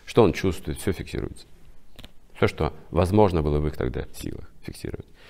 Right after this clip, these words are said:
Интересную вещь зафиксировали. Тот человек, который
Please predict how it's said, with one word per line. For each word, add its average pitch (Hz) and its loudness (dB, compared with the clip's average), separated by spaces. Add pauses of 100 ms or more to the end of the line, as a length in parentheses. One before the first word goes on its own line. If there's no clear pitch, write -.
(200)
Интересную 127 4
вещь 110 0
зафиксировали. 104 -4 (1700)
Тот 151 12
человек, 147 10
который 123 8